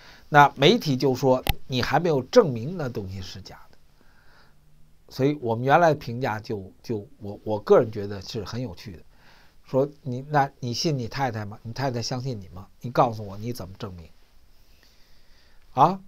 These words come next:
你数字化告诉我你怎么证明？百分之九十七、百分之九十八还是百分之四十九还是百分之二百二十五？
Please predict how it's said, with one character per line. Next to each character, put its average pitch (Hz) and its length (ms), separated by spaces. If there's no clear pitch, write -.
你 139 160
数 202 240
字 170 120
化 156 200
告 160 340
诉 104 160
我 80 140
你 123 120
怎 123 160
么 85 120
证 107 120
明？ 85 140
百 110 160
分 127 100
之 156 80
九 151 220
十 101 80
七、 147 260
百 101 160
分 98 80
之 123 120
九 90 200
十 92 60
八 110 180
还 110 140
是 - 80
百 - 180
分 95 120
之 120 100
四 117 200
十 95 60
九 82 300
还 117 240
是 123 120
百 95 200
分 107 80
之 123 40
二 107 140
百 - 80
二 101 160
十 92 120
五？ - 200